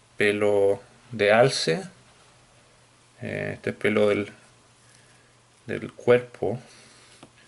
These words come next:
Y vamos a tomar un emparejador de pelo y vamos a cortar un pe-, no sé, unas veinte fibras.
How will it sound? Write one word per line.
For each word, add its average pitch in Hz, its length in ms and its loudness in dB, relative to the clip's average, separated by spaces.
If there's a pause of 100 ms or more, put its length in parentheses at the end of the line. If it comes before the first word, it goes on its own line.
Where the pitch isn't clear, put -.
(400)
Y 107 60 -14
vamos 107 360 2
a 107 40 -2
tomar 110 540 2 (2250)
un 101 80 -6
emparejador 101 600 -2
de 104 120 -2
pelo 117 400 0 (1900)
y 104 380 -10 (360)
vamos 101 360 -10
a 98 260 -6 (600)
cortar 107 400 -2
un 113 140 -2
pe-, 101 220 0 (1900)
no 117 100 -16
sé, 104 240 -8
unas 101 320 -8 (600)
veinte 113 380 -2
fibras. 120 560 0